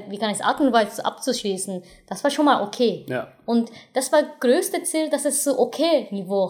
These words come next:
Speaker 1: halt, ne, hält, ne? Wenn es so ein wunderbares Niveau kommt, dann, wer weiß, dass danach die Manga-Serie kommt, das Originalserie,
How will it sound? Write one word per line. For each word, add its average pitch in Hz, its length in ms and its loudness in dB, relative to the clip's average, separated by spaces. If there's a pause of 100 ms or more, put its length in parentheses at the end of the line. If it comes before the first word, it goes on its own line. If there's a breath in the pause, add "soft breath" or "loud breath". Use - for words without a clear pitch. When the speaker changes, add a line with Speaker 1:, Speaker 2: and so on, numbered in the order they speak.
(140)
Speaker 1:
halt, 165 340 -6
ne, 185 160 -10
hält, 180 320 -4
ne? 220 160 -8 (360 loud breath)
Wenn 214 140 0
es 208 100 -2
so 220 80 -2
ein 190 180 -6 (220)
wunderbares 226 560 4
Niveau 190 240 -2
kommt, 196 360 -6 (440 soft breath)
dann, 196 580 -2
wer 214 180 -2
weiß, 185 260 0
dass 285 180 -4 (440)
danach 208 340 0
die 233 120 0
Manga-Serie 214 880 0
kommt, 170 300 -6
das 190 120 -4
Originalserie, 202 1200 2